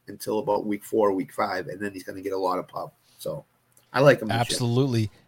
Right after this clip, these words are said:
Speaker 2: Minnesota has been looking for a third receiver for a very long time. They have K J Osborn, B C Johnson. None of that's really working out. So why not Irv Smith? There's as good a chance as anyone else.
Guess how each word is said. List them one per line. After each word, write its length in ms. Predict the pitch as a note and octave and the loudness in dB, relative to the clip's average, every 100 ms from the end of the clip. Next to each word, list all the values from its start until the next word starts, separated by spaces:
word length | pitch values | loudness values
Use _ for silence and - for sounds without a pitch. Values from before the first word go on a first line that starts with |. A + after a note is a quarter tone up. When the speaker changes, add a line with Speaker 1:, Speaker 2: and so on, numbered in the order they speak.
| - | -6
Speaker 2:
Minnesota 460 | B2+ G#3 C4 A#3+ G#3+ | 2 2 6 6 8
has 120 | D3+ | 4
been 160 | B2+ C3 | 4 4
looking 200 | C#3+ D3+ | 2 4
for 160 | C#3+ | 4
a 60 | A#2 | 6
third 260 | - B2 B2 | 8 6 6
receiver 400 | A#2 B2 C3 C#3 | 2 4 4 2
for 220 | C3 A#2 | 4 4
a 40 | |
very 320 | A2 B2+ A#2+ | 8 8 8
long 240 | A#2 A2 A2 | 8 6 6
time. 340 | A#2+ A2 G#2 | 6 6 6
They 60 | A2 | 2
have 120 | G#2 | 2
K 160 | C3+ B2 | 4 8
J 100 | A#2+ | 10
Osborn, 720 | B2 A#2+ B2+ B2+ B2 B2+ B2 | 10 10 8 8 8 6 4
B 140 | A#2+ | 2
C 160 | A#2 A#2 | 4 4
Johnson. 580 | - A#2+ A#2 C3 A#2+ A2+ - - - - - - | 6 6 6 4 2 0 -10 -20 -20 -20 -20 -4
None 160 | G#3 A#3 | 2 6
of 60 | |
that's 260 | G3+ F3 - | 8 8 6
really 160 | D3+ C#3+ | 6 8
working 360 | C#3 C3+ C3+ | 8 6 6
out. 260 | B2+ D3 - _ _ _ _ _ _ - - - _ _ _ | 8 8 6 _ _ _ _ _ _ -20 -20 -20 _ _ _
So 200 | - D#3+ | 2 6
why 300 | C#3+ D3 D#3 | 8 10 10
not 280 | D3 C#3 D3 A#2+ | 8 8 8 6
Irv 200 | A#2+ - | 4 6
Smith? 180 | A#2+ | 4
There's 180 | A#2 A2+ | 4 4
as 40 | A#2+ | 4
good 140 | B2+ | 4
a 40 | |
chance 300 | A#2+ C3 A#2+ | 4 4 4
as 120 | A#2 - | 2 2
anyone 280 | B2 A2+ A2 | 2 4 8
else. 300 | C3 C#3 | 8 8